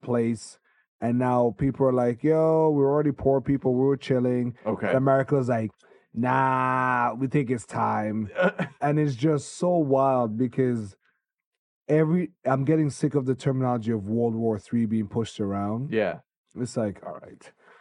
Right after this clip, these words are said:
Speaker 1: Because we, we, I think we discussed, like, a, a conflict between the conflict and, like, actual world war between the conflict is, like, two small nations.
Speaker 2: Yes.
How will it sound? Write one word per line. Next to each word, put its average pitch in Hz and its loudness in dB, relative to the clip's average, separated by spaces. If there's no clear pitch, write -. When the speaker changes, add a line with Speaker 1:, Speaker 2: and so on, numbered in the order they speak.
Speaker 1:
Because 123 0
we, 170 2
we, 131 0
I 127 0
think 170 -2
we 165 2
discussed, 143 -2
like, 120 0
a, 107 -2
a 110 -4
conflict 135 -4
between 127 -2
the 127 -4
conflict 123 -4
and, 120 -4
like, 110 -4
actual 117 -2
world 117 2
war 110 0
between 107 -4
the 104 -6
conflict 151 0
is, 123 -4
like, 120 -4
two 139 -6
small 117 -2
nations. 101 -6
Speaker 2:
Yes. 95 -4